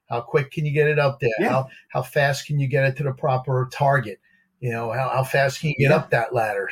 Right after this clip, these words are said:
Speaker 1: You know, it's, it's, it's, it's a function of how much you've trained with it, how much you know that piece of equipment. And, and,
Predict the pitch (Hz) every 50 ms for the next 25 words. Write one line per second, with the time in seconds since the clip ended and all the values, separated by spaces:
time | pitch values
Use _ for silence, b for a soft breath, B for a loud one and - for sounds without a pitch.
0 | - - 127 120 117 113 127 131 120 113 - - - - 123 117 113 - - -
1 | - - _ b b b b b b b b b - 135 131 - - 175 151 -
2 | - 147 131 - - 143 147 151 139 - - 143 143 139 131 - 123 135 151 151
3 | 143 147 160 160 - - 170 151 135 - - 156 143 165 180 165 143 120 104 98
4 | 110 117 127 127 135 131 - - 131 123 120 139 135 135 131 131 - - 143 131
5 | - 131 127 123 - - - - - 226 143 110 98 98 95 101 104 104 107 -
6 | 107 107 107 107 107 110